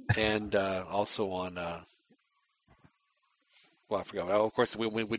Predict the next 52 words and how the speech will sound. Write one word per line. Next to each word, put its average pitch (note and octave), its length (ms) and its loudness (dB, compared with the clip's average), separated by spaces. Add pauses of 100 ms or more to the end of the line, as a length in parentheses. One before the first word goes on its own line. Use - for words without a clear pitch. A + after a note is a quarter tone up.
(120)
we, G#2+ 120 -4
we A2+ 300 2
are B2 100 10
waiting A#2+ 200 6
for - 120 -4
Sergio A#2+ 320 4
to G#2+ 60 0
call G#2 220 4
in G#2 80 0
to G2+ 60 -8
tell A2 260 2
us - 140 -4
about G2+ 380 4 (800)
the, A#2+ 100 6
the, G#2+ 240 6
the A2+ 80 0
game A2+ 260 4
winner A2 200 0
that G2+ 120 -4
he G#2+ 60 -4
got, G2 340 2 (300)
uh, F2+ 260 -6
today G2+ 300 0
at F#2+ 100 -6
the, F#2 120 -6
at F#2+ 120 -8
the. F2+ 240 -6 (840)
Now, C3 140 10
do E3+ 140 8
y'all, G#3+ 180 12
do F#3+ 100 10
y'all G#3 80 12
say G3+ 240 12
Nou D#3 240 10
Camp D#3 380 8
or C3 100 4
Camp B2+ 360 6
Nou G#2+ 280 0 (100)
when G#2+ 180 -6
you, G2+ 80 -6
when G2+ 160 -6
you G2+ 80 -8
talk - 240 -2
about G2 340 -2
the, F2 260 -4 (120)
the - 80 -14
stadium F#2+ 320 0
in F#2 80 -12
Barcelona? F2+ 480 -8
I G2 220 2
say D3+ 180 6
Nou A2 220 0